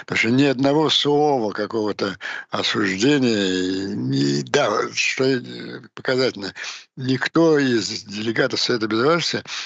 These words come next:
ни, ни одним словом не пытался обсуждать природу, чьи ракеты и кто, да, это неинтересно было. Виноват Путин, развязавший войну. Это очень четкая сейчас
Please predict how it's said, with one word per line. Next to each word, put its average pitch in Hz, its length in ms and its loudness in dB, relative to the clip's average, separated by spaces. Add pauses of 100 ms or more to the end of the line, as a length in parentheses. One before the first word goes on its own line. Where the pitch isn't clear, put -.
(260)
ни, 135 440 4
ни 127 880 0
одним 139 260 4
словом 151 200 4
не 143 60 4
пытался 143 560 2
обсуждать 139 640 0
природу, 143 760 2 (320)
чьи 143 380 2
ракеты 127 640 2
и 110 40 0
кто, 139 340 0
да, 120 120 2
это 113 180 0
неинтересно 135 640 0
было. 101 160 0
Виноват 120 500 2
Путин, 156 440 0 (260)
развязавший 113 800 2
войну. 101 400 0 (340)
Это 101 240 -2
очень 120 380 2
четкая 104 500 2
сейчас 92 320 -2